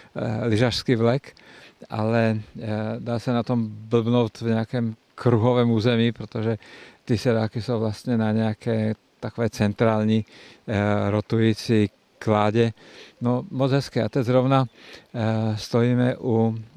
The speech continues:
velké vodní plochy obdélníkového půdorysu.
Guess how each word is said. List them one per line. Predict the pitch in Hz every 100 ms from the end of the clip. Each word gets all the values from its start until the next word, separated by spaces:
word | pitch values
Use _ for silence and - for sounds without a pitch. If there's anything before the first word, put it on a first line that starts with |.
| 185
velké | 135 113 113 - 127 117 -
vodní | - 117 113 117
plochy | 113 104 - 185 _ _
obdélníkového | - 101 104 123 123 120 120 120
půdorysu. | 113 104 110 117 - 147